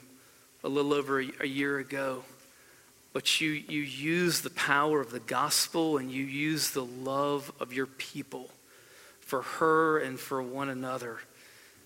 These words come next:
as, as a means of opening her heart to the message of the gospel.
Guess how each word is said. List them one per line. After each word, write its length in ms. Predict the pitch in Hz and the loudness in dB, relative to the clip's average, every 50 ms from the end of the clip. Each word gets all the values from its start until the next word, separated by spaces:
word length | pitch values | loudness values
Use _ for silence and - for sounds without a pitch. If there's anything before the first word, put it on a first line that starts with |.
| - - - - | -20 -18 -6 -4
as, 300 | 139 131 127 117 - - - - - - | -4 -2 0 -2 -4 -4 -6 -12 -6 -2
as 180 | 147 139 135 143 | -2 0 0 0
a 60 | 135 | -2
means 680 | 127 123 127 135 139 143 143 147 143 147 139 - - - | -2 -4 -2 -2 0 0 0 0 0 2 0 0 0 -2
of 340 | - - 135 127 113 - - - - - | -4 -4 -4 -4 -4 -8 -14 -20 -10 -2
opening 460 | - 143 147 143 - 160 147 147 139 135 | 0 0 0 0 0 -2 -2 -2 -4 -4
her 180 | - 143 139 | -4 -4 -6
heart 480 | 135 - - 147 135 123 120 117 - - | -6 -4 -4 -2 -2 -2 -4 -6 -6 -6
to 160 | - - 143 | -4 -4 -4
the 140 | 131 123 127 | -4 -4 -4
message 680 | 120 123 127 127 120 - - 123 113 - - - - - - - - - - - - - - - - | -4 -4 -2 -2 -2 -2 -4 -2 0 0 2 2 0 -2 -8 -18 -20 -20 -20 -20 -20 -20 -20 -2 0
of 140 | 139 127 120 | 0 0 0
the 80 | 120 | -2
gospel. 540 | 110 127 120 110 110 - - - - - - | -4 -4 -4 -2 0 0 -2 -2 -4 -8 -12